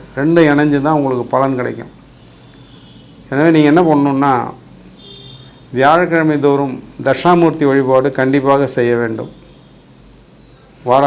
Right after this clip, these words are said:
வாரம் தட்சிணாமூர்த்தி வழிபாடு. சனிக்கிழமை தோறும் ஆஞ்சநேயர் வழிபாடு செய்ய வேண்டும். பெருமாள் கோயிலில் இருக்கக்கூடிய ஆஞ்சநேயர் வழிபாடு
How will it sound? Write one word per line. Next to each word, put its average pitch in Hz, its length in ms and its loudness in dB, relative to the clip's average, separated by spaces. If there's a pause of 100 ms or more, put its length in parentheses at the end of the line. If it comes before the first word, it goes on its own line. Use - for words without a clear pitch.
(100)
வாரம் 147 280 -2 (260)
தட்சிணாமூர்த்தி 135 600 -4
வழிபாடு. 113 400 -10 (1400)
சனிக்கிழமை 180 540 4
தோறும் 143 380 0 (500)
ஆஞ்சநேயர் 175 460 2
வழிபாடு 135 360 0
செய்ய 113 220 -4
வேண்டும். 113 320 -12 (1000)
பெருமாள் 170 400 4
கோயிலில் 151 340 4
இருக்கக்கூடிய 135 440 -2 (300)
ஆஞ்சநேயர் 156 480 0
வழிபாடு 127 340 -4